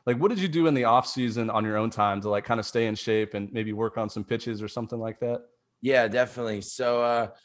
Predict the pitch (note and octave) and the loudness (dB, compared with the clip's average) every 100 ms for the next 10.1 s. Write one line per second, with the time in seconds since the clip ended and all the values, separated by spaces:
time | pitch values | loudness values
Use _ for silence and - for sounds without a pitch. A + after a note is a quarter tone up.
0 | _ - B2 C3+ - D#3+ C#3 A#2+ A2+ A2+ | _ -2 0 0 0 -2 0 0 0 2
1 | A2 G2+ G2 _ - A2+ A#2+ B2 B2 G#2 | 2 0 -4 _ 0 2 2 0 0 0
2 | G#2 A2+ A2+ C#3 C#3 A2+ G2 A2+ A2+ A2 | -2 -2 -2 0 0 0 2 0 2 0
3 | G#2+ G#2 - A2 G#2 G#2+ G#2+ - G#2 A2 | 0 -4 -6 -6 -2 0 0 0 0 0
4 | G2 G2 F2 G#2+ G2 E2+ G2 A2 A#2 G#2+ | 0 -2 -4 -6 -6 -4 0 2 2 0
5 | F#2+ G2+ F#2+ G2+ A#2 A2 G2+ A#2+ A#2 - | -4 -2 -2 -4 -6 -6 -4 0 0 0
6 | G2 A#2 A2 - A2 A2 G#2+ A2 G2+ A2 | -2 -2 -2 -4 -4 -2 -2 -2 -2 2
7 | B2+ D3+ - C#3+ F#3+ A#3+ A#3 - _ _ | 4 4 4 2 2 0 -2 -14 _ _
8 | F#2+ B2 C3 A#2 A2+ A#2 B2 B2+ B2 B2 | -2 4 4 4 4 4 4 0 -2 -2
9 | B2+ A#2+ B2 A#2+ - A#2+ B2 A#2+ A#2+ A#2 | 0 2 2 0 -2 0 2 2 0 0
10 | A#2+ | -2